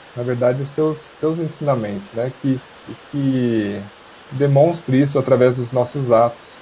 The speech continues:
das nossas atitudes, e que possamos ser uma, uma extensão dos seus braços, né? Na medida do possível, ajudando na sua obra.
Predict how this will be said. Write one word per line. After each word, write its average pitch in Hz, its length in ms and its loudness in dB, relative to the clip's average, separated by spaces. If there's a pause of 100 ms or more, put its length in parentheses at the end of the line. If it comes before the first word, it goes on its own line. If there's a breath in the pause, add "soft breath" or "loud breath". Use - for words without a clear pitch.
(100)
das 110 160 -8
nossas 110 280 -8
atitudes, 127 560 -10 (840)
e 123 60 -8 (160)
que 175 360 -2 (640)
possamos 165 440 2
ser 170 160 4
uma, 160 260 6
uma 143 160 2
extensão 170 580 0
dos 175 140 0
seus 151 240 2
braços, 110 460 2 (320)
né? 117 180 -6 (1200)
Na 120 80 -6
medida 120 320 2
do 120 120 2
possível, 165 600 -8 (580)
ajudando 135 480 2
na 147 120 0
sua 165 180 0
obra. 107 380 2